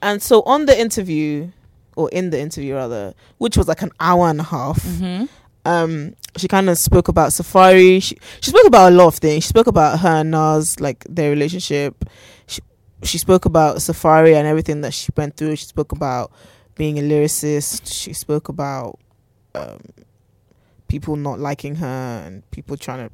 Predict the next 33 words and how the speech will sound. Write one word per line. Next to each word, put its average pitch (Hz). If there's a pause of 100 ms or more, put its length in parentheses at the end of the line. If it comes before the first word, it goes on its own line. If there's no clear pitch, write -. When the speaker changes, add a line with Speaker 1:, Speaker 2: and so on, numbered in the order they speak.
(160)
Speaker 1:
tarnish 135
her 139
name. 135
I 151
don't, 113
I 135
don't 135
care. - (600)
But 190
I 196
think 233
what 185
people 185
really 170
got 156
from 147
this -
Speaker 2:
Mm-hmm. 165
Speaker 1:
was 165
what 175
she 160
said 165
about 143
Safari. 160 (1040)
Um, 156 (1000)
so -
I'm 175
just 262
gonna 214
play 156
it -
for -
y'all, 67